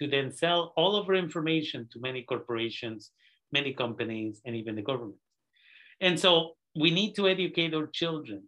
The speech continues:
And that means if they just graduated high school and they're saying, "I'm gonna take a year off and then I'll go to college," no, they need to go now. They need to take classes on anything that is of interest to them. They wanna learn how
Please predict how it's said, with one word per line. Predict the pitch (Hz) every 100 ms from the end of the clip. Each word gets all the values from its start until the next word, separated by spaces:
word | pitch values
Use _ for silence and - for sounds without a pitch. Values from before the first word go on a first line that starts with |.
| _
And | 131 120
that | 147 220 170
means | 127 117 123 - _ _
if | 139 120
they | 135 147
just | 175
graduated | 170 165 156 156 147 147
high | 151 151
school | 147 160 139
and | 120
they're | 117
saying, | 110 156 143 135
"I'm | 151
gonna | 170 156
take | 156 147
a | 131
year | 135 131
off | 131 135 131
and | 120
then | 117 120
I'll | 117
go | 113 120
to | -
college," | 165 180 170 165 - _ _
no, | 170 190 120 117
they | 131
need | 143 156 156
to |
go | 156 147
now. | 147 156 143 - _ _ _ _ _ _ _ _ _ _ _ _ _ _ 127
They | 151
need | 170 165 156
to | - 131 123 131 _
take | - 175 165
classes | 147 143 147 170 156
on | 135 135 151
anything | 156 190 196 196 185
that | 165 156
is | 147 -
of | 143
interest | 143 147 - 113 -
to | 110
them. | 101 95 _
They | 127
wanna | 131 151
learn | 143 143 143
how | 123 139 131 127 120